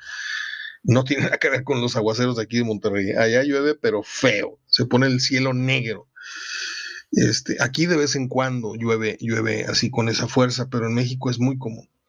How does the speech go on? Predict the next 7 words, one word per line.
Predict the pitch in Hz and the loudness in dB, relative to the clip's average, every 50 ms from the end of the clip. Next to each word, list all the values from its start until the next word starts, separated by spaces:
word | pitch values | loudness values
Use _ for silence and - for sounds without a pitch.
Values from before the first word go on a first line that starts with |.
| _ _ _ _ _ _ _ _ - | _ _ _ _ _ _ _ _ -6
sobre | - - 127 120 117 120 | -2 0 2 2 2 0
la | 110 107 - | -2 -2 -2
tarde, | - 120 113 107 104 | -2 -2 -2 -2 -6
por, | - - 107 117 | -10 -12 -14 -14
quiero | - - - 110 110 | -4 0 0 2 2
decir. | 107 - - - 131 - - - - - - - - - - - - - - - - - - - - _ _ _ _ _ _ _ - | 0 0 -4 -6 -8 -12 -14 -14 -14 -12 -12 -10 -10 -10 -10 -10 -10 -12 -12 -14 -16 -18 -20 -20 -20 _ _ _ _ _ _ _ 0
Y, | - 147 147 151 147 147 147 143 147 - - | 2 2 4 2 0 0 -2 -4 -6 -8 -12